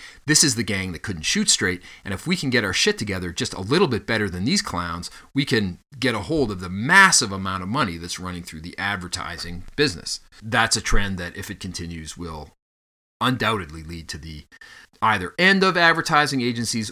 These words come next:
which I think is unlikely, or the end of advertising agencies as a worthwhile place to work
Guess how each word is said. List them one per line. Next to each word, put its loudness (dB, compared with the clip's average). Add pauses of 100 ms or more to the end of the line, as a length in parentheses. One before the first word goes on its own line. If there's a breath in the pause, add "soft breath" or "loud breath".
(160)
which 0
I 2
think -2
is -2
unlikely, -4
or 0 (500)
the -2
end 4
of 0
advertising 0
agencies -6
as -10
a -10
worthwhile -10
place -8
to -12
work -18